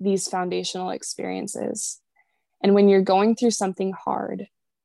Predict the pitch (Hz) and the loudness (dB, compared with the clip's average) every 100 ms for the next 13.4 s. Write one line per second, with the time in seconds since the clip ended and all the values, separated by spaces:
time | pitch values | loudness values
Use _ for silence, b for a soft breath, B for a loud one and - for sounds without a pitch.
0 | _ - 185 175 175 185 185 - 202 185 | _ 0 2 2 -2 -2 -4 -6 -6 -4
1 | 185 180 - 196 190 202 _ _ _ - | -6 -8 -10 -10 -10 -12 _ _ _ -2
2 | 196 240 269 269 254 - 208 208 202 190 | 4 4 6 6 6 4 2 2 2 2
3 | 196 190 185 190 - 185 185 185 196 - | 0 -2 0 -2 -2 -4 -2 -2 -2 -2
4 | - 180 - - _ _ _ _ _ - | -6 -6 -8 -14 _ _ _ _ _ -4
5 | 185 185 180 - - 190 180 180 190 - | 0 0 0 -4 -6 -4 -4 -4 -8 -12
6 | - _ _ - 185 190 185 180 170 175 | -18 _ _ -2 -2 2 0 0 -2 -6
7 | 190 - _ _ - 185 185 185 190 190 | -8 -10 _ _ 2 4 6 4 4 2
8 | 180 185 190 196 214 226 233 233 - 226 | 4 4 4 6 6 4 2 0 2 4
9 | 269 254 - 208 202 196 - 185 185 185 | 6 4 2 2 2 -2 -4 -2 -2 -4
10 | 185 185 180 - 180 175 185 190 - 180 | -8 -8 -10 -10 -6 -4 -2 -2 -2 -2
11 | 175 - 185 180 180 185 196 202 - _ | -4 -4 -6 -4 -4 -4 -4 -6 -10 _
12 | _ 208 190 - - 190 180 180 180 190 | _ -2 0 0 -2 -2 0 -2 -4 -6
13 | - 190 190 185 | -8 -6 -6 -10